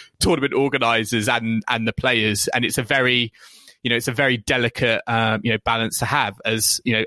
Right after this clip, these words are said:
I guess someone like Chris Commode would, uh, you know, would, you know, would agree with, having kind of done that, what kind of seemed to be quite effectively, um, but, you know,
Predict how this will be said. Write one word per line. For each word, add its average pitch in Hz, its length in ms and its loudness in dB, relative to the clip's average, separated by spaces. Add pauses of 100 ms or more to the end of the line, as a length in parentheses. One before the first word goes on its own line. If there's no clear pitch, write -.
I 117 80 0
guess 113 200 -2
someone 113 220 0
like 110 160 0
Chris - 240 -2
Commode 120 380 0
would, 113 220 0 (480)
uh, 110 320 2
you 113 80 -2
know, 107 160 0
would, 113 320 -2
you 123 120 0
know, 107 60 2
would 113 140 -2
agree 123 260 0
with, 107 140 2
having 113 280 0
kind 113 200 -2
of 101 100 -6 (340)
done 147 200 0
that, 123 200 0
what 127 280 0 (100)
kind 135 180 -2
of 113 80 -4
seemed 214 280 2
to 143 80 -2
be 135 160 -2
quite 135 360 0
effectively, 113 800 -2 (340)
um, 117 380 0 (120)
but, 127 200 0 (240)
you 139 80 -2
know, 117 140 0